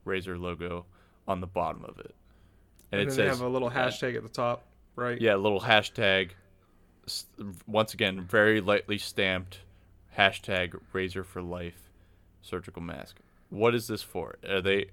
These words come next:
Speaker 1: Is it, this has to be for a, uh, a fundraiser of some sort.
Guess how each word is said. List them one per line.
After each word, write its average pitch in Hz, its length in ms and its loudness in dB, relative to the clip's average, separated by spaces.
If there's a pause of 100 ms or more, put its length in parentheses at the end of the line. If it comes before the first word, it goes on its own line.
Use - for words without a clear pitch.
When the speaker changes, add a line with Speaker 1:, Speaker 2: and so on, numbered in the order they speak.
(120)
Speaker 1:
Is 95 180 -4
it, 110 140 -6
this 117 220 -2
has 110 260 4
to 101 100 -14
be 95 380 -4
for 92 500 -4
a, 87 300 -4
uh, 85 300 -8 (420)
a 104 80 0
fundraiser 85 580 -6
of - 80 -14
some - 220 -18
sort. - 200 -16